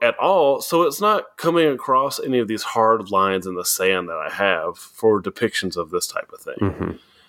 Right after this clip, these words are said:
Speaker 1: The fact that it's almost always has meaning also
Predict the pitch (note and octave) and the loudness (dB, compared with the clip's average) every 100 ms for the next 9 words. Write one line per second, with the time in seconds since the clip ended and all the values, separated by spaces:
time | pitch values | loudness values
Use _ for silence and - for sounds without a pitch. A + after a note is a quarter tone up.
0 | _ - C3+ D3+ E3 F3 E3 C#3 - C#3 | _ 0 2 2 0 2 0 0 0 0
1 | B2+ B2 B2 - - A#2 B2+ A#2+ A2 G#2 | 2 2 0 -6 0 2 4 4 2 0
2 | - G#2+ G#2 G2 F#2+ G2+ C3 D#3 G2+ F2+ | 0 2 4 2 -4 0 2 2 2 -2
3 | G#2+ _ _ _ _ _ F#2+ G2 - G2+ | -6 _ _ _ _ _ -4 -2 -2 0
4 | G2 G#2 G2 | 0 -2 -8